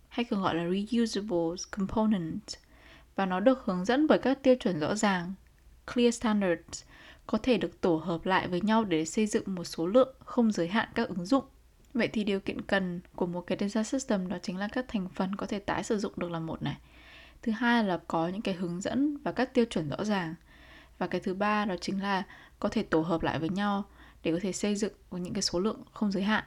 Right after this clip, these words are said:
các ứng dụng. Ở đây có nghĩa rằng khi mà các bạn có cái tiêu chuẩn rõ ràng, cái hướng dẫn ấy,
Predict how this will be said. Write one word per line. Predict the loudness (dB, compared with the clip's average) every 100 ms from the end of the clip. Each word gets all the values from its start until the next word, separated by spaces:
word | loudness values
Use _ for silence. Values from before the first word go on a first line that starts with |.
| -4
các | -4
ứng | -2
dụng. | 0 -2 -4 -20 -20 -10
Ở | -2
đây | 0
có | 0
nghĩa | -2 0 0
rằng | 0 -2 -10 -20 -20
khi | -2 2 4
mà | 2
các | 2
bạn | -2 0
có | -2
cái | -2
tiêu | 0 0
chuẩn | 0 -2
rõ | -2
ràng, | 0 -2 -2 -4
cái | -4 -2
hướng | -4
dẫn | -2 0
ấy, | -2